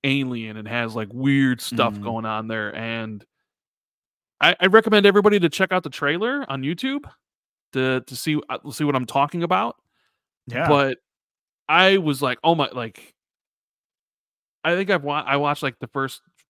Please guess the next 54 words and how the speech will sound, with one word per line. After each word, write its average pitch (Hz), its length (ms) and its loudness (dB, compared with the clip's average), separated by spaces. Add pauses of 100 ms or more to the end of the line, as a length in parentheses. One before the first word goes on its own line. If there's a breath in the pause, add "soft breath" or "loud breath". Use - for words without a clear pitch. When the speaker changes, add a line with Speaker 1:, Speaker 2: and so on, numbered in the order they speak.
(180)
Speaker 1:
seven 135 320 -2
episodes 135 720 0
and, 123 120 -8
like, 120 220 -8
in 156 80 0
a 131 60 4
row. 117 260 2
Like, 113 160 -8
I 117 80 -4
just 123 220 -12
binged 127 300 -2
them 113 140 -8
straight. 113 300 -10
I 120 120 -4
just, 117 160 -12
like, 123 160 -4
couldn't 117 180 -10
stop 110 260 -4
watching. 104 480 -6 (460)
Speaker 2:
Mm-hmm. 120 640 -4
Speaker 1:
Um, 135 120 -14 (100)
but 147 100 2
yeah, 131 220 6
that, 139 320 0
that 139 160 2
was 123 440 -4 (500)
s-, - 300 -18
super 170 420 -2
impressive. 120 720 -6 (720)
And 160 100 2
then, 220 180 2
like, 208 160 0
you 277 80 0
know, 185 140 4
there's 185 160 0
still, 185 240 -4
I 180 160 -4
still 202 180 -4
gotta, 208 160 -2
I 165 120 -4
still 190 180 -10
gotta, 190 160 -4
like, 170 240 -4
catch 165 200 -8
up, 160 180 -8
uh, 135 280 -6
I 139 100 -12
still 165 160 -14
gotta 165 140 -4
watch, 151 260 -6
like, 131 160 -8
Loki 123 360 -4
season 123 340 -14
two. 120 460 -12